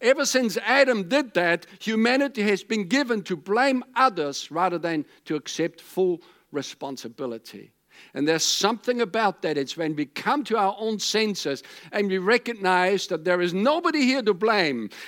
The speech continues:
You know, we're not gonna stand, as it were, when we are before God. We're not gonna be standing amongst crowds per se.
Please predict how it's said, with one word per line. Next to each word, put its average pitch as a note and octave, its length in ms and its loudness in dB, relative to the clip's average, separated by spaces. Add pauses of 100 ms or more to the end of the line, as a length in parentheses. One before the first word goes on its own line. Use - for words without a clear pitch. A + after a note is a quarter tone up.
You A#3+ 120 0
know, C4+ 120 2
we're C4+ 140 0
not D4 180 2
gonna C4 220 4
stand, B3+ 600 2 (160)
as A3 220 2
it A3+ 140 -4
were, B3+ 160 6
when A#3+ 180 2
we A#3 180 0
are A3 80 4
before A3+ 380 -2
God. A#3+ 300 0
We're A#3 100 0
not C4 160 0
gonna B3 160 0
be A3 140 -4
standing A#3+ 420 0
amongst G#3+ 380 -2
crowds A#3 480 -2
per G3+ 240 -2
se. G3 400 0